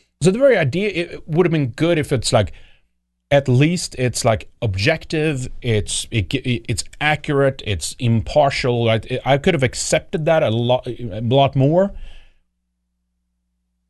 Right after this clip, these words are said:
But this, this stuff now? No, I mean, and, and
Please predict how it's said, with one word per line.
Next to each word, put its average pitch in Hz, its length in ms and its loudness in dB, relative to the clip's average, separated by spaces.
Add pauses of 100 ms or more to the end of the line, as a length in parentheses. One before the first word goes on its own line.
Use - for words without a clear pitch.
(120)
But 131 320 2
this, - 340 -2 (260)
this 135 300 -2
stuff - 460 -6
now? 220 320 -6 (1800)
No, 135 460 4
I 120 60 0
mean, 151 200 0 (160)
and, 139 200 0
and 131 380 2